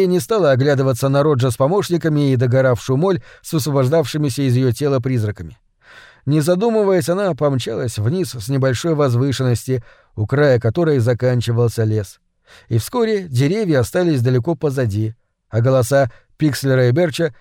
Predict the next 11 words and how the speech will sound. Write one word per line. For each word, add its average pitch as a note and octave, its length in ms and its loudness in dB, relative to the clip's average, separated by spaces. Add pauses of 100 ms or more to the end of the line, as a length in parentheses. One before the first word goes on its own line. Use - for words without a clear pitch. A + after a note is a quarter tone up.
(180)
перестали D3+ 600 0
быть A#2 200 0
слышны. F#2 460 -4 (500)
Впервые E3 640 0
за C#3+ 180 2
все F3 220 0
время E3+ 360 2
своего D3+ 340 2
пребывания C3 640 2
в G#2+ 60 0
Абарате A2+ 520 0